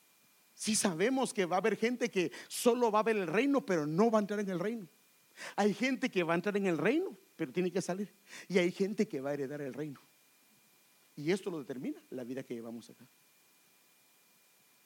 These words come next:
Esto es solamente cincuenta, sesenta, cien años. Allá es toda la eternidad. Entonces, sin orden del cielo no hay orden.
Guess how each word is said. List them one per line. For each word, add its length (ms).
Esto 360
es 60
solamente 540
cincuenta, 560
sesenta, 460
cien 240
años. 340
Allá 180
es 100
toda 200
la 80
eternidad. 360
Entonces, 600
sin 400
orden 400
del 160
cielo 320
no 160
hay 140
orden. 280